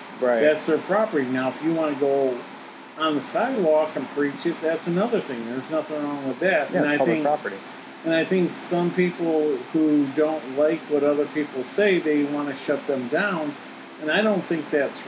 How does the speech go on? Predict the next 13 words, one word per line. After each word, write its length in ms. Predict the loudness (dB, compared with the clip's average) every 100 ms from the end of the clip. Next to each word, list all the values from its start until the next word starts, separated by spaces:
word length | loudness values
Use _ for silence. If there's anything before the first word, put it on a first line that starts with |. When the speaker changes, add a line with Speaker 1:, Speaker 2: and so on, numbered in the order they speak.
| -4 0
Speaker 2:
right, 280 | 2 2 0 -6
because 600 | -8 -2 2 2 0 -6 -14 -14 -16 -16 -16 -18 -18 -20 -12 -4
we're 120 | -2
talking 420 | 0 0 0 -4
freedom 440 | -6 -2 0 0 -2
of 60 | -6
speech. 300 | 0 0 0 -6 -14 -10 0
Speaker 1:
Right. 200 | 4 4
Speaker 2:
Just 160 | 2 0
'cause 160 | 0 0
you 60 |
don't 240 | 0 -2 -4 -6
want, 240 | -4 -2